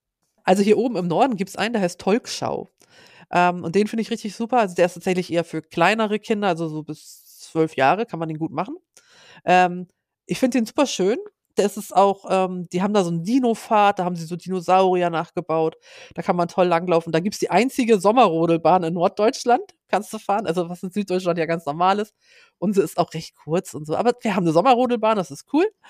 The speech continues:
<laughs> Ähm, und es gibt da ganz viel interaktive Sachen,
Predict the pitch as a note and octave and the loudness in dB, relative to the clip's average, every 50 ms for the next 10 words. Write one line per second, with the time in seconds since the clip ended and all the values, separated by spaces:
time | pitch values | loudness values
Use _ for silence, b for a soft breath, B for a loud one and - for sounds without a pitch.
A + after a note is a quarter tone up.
0 | B B B B B B F#3 - - C4 - - _ B B B C#4 B B B | B B B B B B -12 -4 -4 -4 -4 -4 _ B B B -20 B B B
1 | - E3+ F3+ F#3 F#3 F3+ F3 - G3 G3+ F3+ - C4 - - G#3+ - - G3+ A3+ | 2 4 6 6 6 4 2 0 0 0 0 0 -2 0 2 0 2 2 0 -2
2 | C4+ - - - - - - - B3 - G3 - - - G#3+ G#3+ F3+ E3 F#3+ G3 | -2 -4 -6 -4 -2 -2 -2 -2 -2 -2 -2 -6 -4 -6 -4 -4 0 -2 -2 -2
3 | - E3+ D3 D3 D#3 | -2 -10 -10 -10 -14